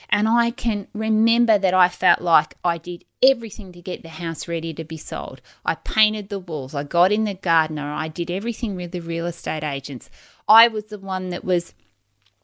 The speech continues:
cleaning the house for all of the open, you know, sending the kids off to wherever they had to go so the house would be spotless for when people were coming through. I was doing the gardening, and then when the opens were on, I'd have to take the dogs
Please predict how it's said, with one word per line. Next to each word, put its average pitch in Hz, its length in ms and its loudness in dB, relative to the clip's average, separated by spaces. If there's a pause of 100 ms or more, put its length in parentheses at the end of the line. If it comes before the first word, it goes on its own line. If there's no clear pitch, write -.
(200)
cleaning 220 400 0
the 220 80 0
house 185 420 -2
for - 140 -14 (120)
all 196 220 0
of 196 120 -4
the 202 180 2
open, 180 460 2 (320)
you 220 80 0
know, 180 120 -4
sending 220 400 2
the 202 80 -8
kids - 320 -6
off - 180 0
to 190 100 -8
wherever 180 420 2
they 170 120 -2
had - 260 -2
to - 60 -10
go 170 260 0
so 156 220 -10
the 156 60 -12
house 180 400 -2
would 170 120 -8
be 165 120 -10
spotless - 840 2
for - 220 -6
when 165 300 0 (340)
people 190 320 2
were 170 140 -4
coming 165 360 -8
through. 156 440 -2 (100)
I 180 140 6
was 185 160 2
doing 220 400 -2
the 202 80 -4
gardening, 165 640 2
and 190 120 -6
then 196 100 -4
when 185 140 -6
the 160 160 -8
opens 214 420 4
were 170 140 -6
on, 185 240 4
I'd 151 160 -10
have 160 180 -4
to - 60 -12
take 185 280 -4
the 170 100 -6
dogs 190 440 -2